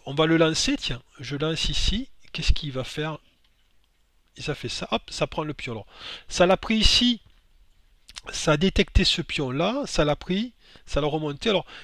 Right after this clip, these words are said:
et bien sûr, il aurait fallu faire, là c'est pour la démo, je ne l'ai pas lancé, mais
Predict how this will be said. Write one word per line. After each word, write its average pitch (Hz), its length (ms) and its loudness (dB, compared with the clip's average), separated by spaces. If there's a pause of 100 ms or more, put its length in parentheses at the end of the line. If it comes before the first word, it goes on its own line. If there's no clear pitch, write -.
et 147 60 -14
bien 180 200 0
sûr, 247 400 0 (280)
il 135 140 -4
aurait 175 140 2
fallu 202 400 0
faire, 190 540 0 (360)
là 143 120 0
c'est - 200 -8
pour 127 180 -8
la 123 80 -2
démo, 156 400 -4
je 131 100 -8
ne 117 40 -8
l'ai 120 100 -8
pas 127 120 -8
lancé, 143 380 -4
mais 135 140 -8